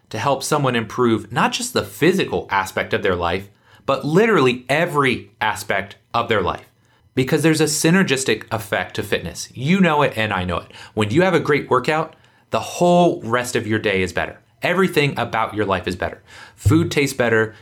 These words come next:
Your relationships feel stronger. You feel more dialed in at work. Fitness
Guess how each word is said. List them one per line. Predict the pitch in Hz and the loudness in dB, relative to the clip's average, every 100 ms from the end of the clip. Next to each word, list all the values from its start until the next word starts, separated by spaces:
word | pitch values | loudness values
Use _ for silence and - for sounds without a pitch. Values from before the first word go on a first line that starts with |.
| _ | _
Your | 113 | 0
relationships | 107 101 127 135 135 120 131 98 | 2 2 0 0 -2 0 0 -2
feel | - 123 110 | 0 2 2
stronger. | - 117 107 107 104 101 - _ _ | 0 2 2 4 0 0 -12 _ _
You | 123 | -8
feel | - 135 117 | 0 2 4
more | 107 135 160 | 4 2 2
dialed | 143 123 113 | 2 0 0
in | 110 | 0
at | 101 | -2
work. | 98 101 101 - - - | 0 -2 -2 -8 -20 -20
Fitness | - - 170 165 165 160 | -8 0 2 2 2 -2